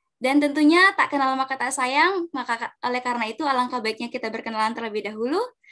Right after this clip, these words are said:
Perkenalkan, saya Rida Amalia yang merupakan mahasiswi kimia Universitas Pertamina angkatan dua ribu dua puluh yang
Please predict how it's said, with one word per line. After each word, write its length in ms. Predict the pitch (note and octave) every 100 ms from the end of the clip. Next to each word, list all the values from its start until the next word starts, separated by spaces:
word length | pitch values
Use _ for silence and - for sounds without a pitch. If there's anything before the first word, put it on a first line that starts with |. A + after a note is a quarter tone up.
| - -
Perkenalkan, 640 | F4 F#4 F#4+ G4 G4+ A4
saya 240 | A4 D#4 D4+
Rida 240 | B3+ C#4
Amalia 400 | C4 C4 D4 D#4+
yang 160 | D4 C4
merupakan 480 | B3+ B3 A#3 A#3 A#3+
mahasiswi 400 | B3 C4+ C4+ C4
kimia 400 | B3+ B3+ A#3+ B3+
Universitas 640 | B3+ C4 C4+ C4+ B3+ -
Pertamina 480 | B3+ A#3+ A#3 A#3+ -
angkatan 480 | A#3+ A3 A3 A3 A#3
dua 160 | F#4
ribu 160 | G4 D4
dua 160 | B3
puluh 320 | A3+ B3 E4+ G#4+ - - _ C#4
yang 160 | D4